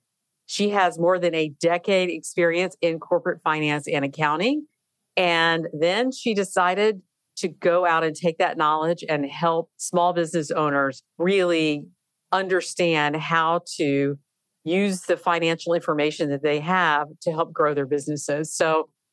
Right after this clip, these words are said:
I'm so glad to have her here. We're gonna talk about lots of financial things today. For those of you who struggle with financial, managing the books and managing the finances in your business and learning how to use it as a roadmap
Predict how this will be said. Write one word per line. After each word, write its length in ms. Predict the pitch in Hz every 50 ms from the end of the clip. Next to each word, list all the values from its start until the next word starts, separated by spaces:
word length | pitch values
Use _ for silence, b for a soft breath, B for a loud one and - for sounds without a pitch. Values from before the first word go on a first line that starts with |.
| _ _ -
I'm 200 | 156 175 214 254
so 180 | 240 - 254 214
glad 300 | - 180 170 165 165 165
to 80 | 170 165
have 160 | 170 165 170
her 80 | 170 160
here. 160 | 160 170 165
We're 100 | 156 143
gonna 200 | 156 151 151 151
talk 240 | - 175 175 170 -
about 280 | 160 147 135 - 156
lots 460 | 160 156 151 160 165 180 185 180 - - -
of 240 | 165 156 156 147 151
financial 500 | - - 147 151 160 165 175 - 214 190
things 280 | - 190 185 170 - -
today. 500 | 185 170 175 170 170 165 165 165 156 - _ _ _ _ _ _ _ _
For 160 | 190 165 156
those 340 | 160 165 170 175 180 170 185
of 120 | 170 151
you 340 | 156 165 175 175 175 175 151
who 300 | 139 156 151 139 139 139
struggle 640 | - - - 202 196 185 202 196 185 180 175 175 _ _ _ _ _ _ _
with 360 | 170 170 165 165 160 156 - _
financial, 840 | - 170 160 165 170 175 180 - - - 180 170 170 170 165 156 -
managing 400 | 180 180 175 185 185 170 185 170
the 80 | 165 147
books 460 | 170 185 190 190 190 - - - - -
and 100 | 165 156
managing 380 | 160 170 185 180 170 180 165
the 80 | 160 156
finances 540 | - 175 170 175 175 175 170 - 170 165 165
in 100 | 165 165
your 120 | 156 156
business 520 | 151 170 170 160 160 170 165 160 151 - -
and 420 | - 160 151 151 151 151 151 156
learning 260 | 160 165 170 175 170
how 120 | 175 170 165
to 60 | 165
use 260 | 165 170 165 160 165
it 100 | 165 147
as 200 | 160 151 147 147
a 40 | 147
roadmap 600 | 139 147 147 156 160 160 165 165 160 160 160